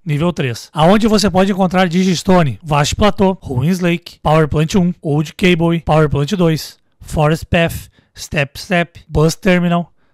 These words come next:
Tower Road, Garbage Pile,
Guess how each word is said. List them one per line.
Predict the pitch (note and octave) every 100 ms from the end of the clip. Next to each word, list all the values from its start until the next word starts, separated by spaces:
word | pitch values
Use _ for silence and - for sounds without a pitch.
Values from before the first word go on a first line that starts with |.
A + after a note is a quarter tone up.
| _ -
Tower | D3 D#3+ F#3+
Road, | E3+ E3 D3+ - _ _ _ _
Garbage | D#3 C#3+ C#3 D#3+ -
Pile, | E3+ E3+ E3